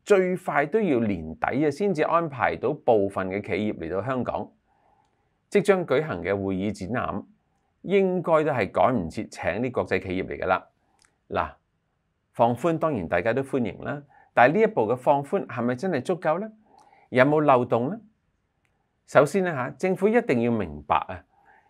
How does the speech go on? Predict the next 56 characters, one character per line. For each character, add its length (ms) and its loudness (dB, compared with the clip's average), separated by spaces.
會 340 4
展 220 -2
業 320 0
係 180 -4
不 140 4
斷 280 -2
喺 160 0
度 140 0
演 260 -2
化 200 0
緊 240 -8
嘅。 200 -6
而 200 2
家 160 4
唔 340 -4
少 220 -8
嘅 160 0
展 260 -6
覽 220 -2
已 160 -2
經 160 -2
唔 240 -4
單 380 -4
止 160 -4
係 200 -2
企 140 -8
業 260 -4
對 180 -2
企 120 -8
業 260 -4
嘅 120 -8
啦， 100 -8
而 60 -6
係 260 2
同 280 -6
公 340 -2
眾 240 -4
展 220 -6
覽 240 -4
係 360 -4
二 120 -2
合 80 -12
為 180 -6
一 100 -4
嘅 260 -2
呢 100 0
一 20 -2
種 300 -2
咁 80 0
嘅 20 -2
混 180 2
合 120 -6
模 240 -10
式 200 -4
舉 240 -2
行 160 -8